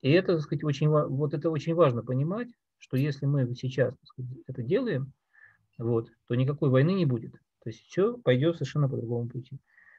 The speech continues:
Вот. И вот в этом сегодня ва-, самое, я считаю, важное, так сказать, назначение и вообще задача России, нашей страны, для того, чтобы и на-, и нашей цивили-, русской цивилизации, для того, чтобы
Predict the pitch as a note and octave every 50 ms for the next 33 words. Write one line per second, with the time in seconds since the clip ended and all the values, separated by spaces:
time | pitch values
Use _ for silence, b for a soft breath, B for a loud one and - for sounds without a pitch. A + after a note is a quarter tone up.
0 | b b _ - - - - _ C#3+ C#3+ D#3 F3 E3+ - - - C3+ B2+ E3 F#3
1 | F3 F3 C#3 A#2+ A2+ A#2 - - B2+ B2+ A#2+ A#2 A#2+ A#2 B2 C3+ D3+ E3+ E3+ C3+
2 | C3 - D3+ D#3 D#3+ D3+ C#3+ C3+ C3+ C#3 - C#3 - D3 B2+ B2 - - _ B2+
3 | A#2+ A#2 C3 D#3 D#3+ D3 C#3+ B2+ A#2+ A#2+ B2+ - - B2 - B2 A2+ A#2 A#2+ B2
4 | - C3+ C3+ C3 B2 A#2+ B2 C3+ - - A2+ A2+ A#2 A#2 - - B2+ A#2+ A#2+ C3+
5 | C#3+ C3+ - A#2+ A#2 A#2 A2+ - - A#2 A2 A2 - _ _ _ _ - B2+ B2+
6 | - B2 A#2 - - B2 B2+ C#3+ F#3+ A#3+ C4 _ _ _ _ _ _ _ _ _
7 | _ _ _ A2+ A#2 - C3+ C#3 C3 - - B2 B2 B2+ C#3 C3 - C#3+ B2 C3
8 | B2+ - C3 B2 - C#3 C3 C3+ - C3+ C#3+ C#3+ - - B2 A#2 - A#2+ A#2+ B2
9 | D3 F#3+ A3 - - C3 A#2 B2 B2+ C3 C3 C3 C#3 B2 B2 B2 B2